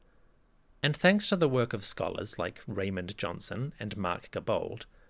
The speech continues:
we can see the traces of what Horemheb was doing, and perhaps we can reconstruct his thinking. Apparently, Horemheb intended to honor the legacy of Tutankhamun.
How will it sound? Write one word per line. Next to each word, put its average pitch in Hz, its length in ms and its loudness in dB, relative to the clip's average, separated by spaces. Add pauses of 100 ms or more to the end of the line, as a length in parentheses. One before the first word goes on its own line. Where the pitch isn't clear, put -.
(380)
we 139 140 2
can 190 160 4
see 170 180 2
the 143 120 2
traces 123 600 0
of 104 120 -4
what 104 260 -2
Horemheb 110 500 0
was 85 200 -6
doing, - 360 -2 (840)
and 135 140 0
perhaps 185 480 2 (320)
we 151 140 2
can 196 180 4
reconstruct 123 720 0
his - 220 -4
thinking. - 580 0 (880)
Apparently, 147 640 4 (500)
Horemheb 202 500 8 (220)
intended 123 720 4
to - 340 -4
honor 127 260 6
the 120 120 2
legacy 98 560 0
of - 200 -6
Tutankhamun. 107 600 -2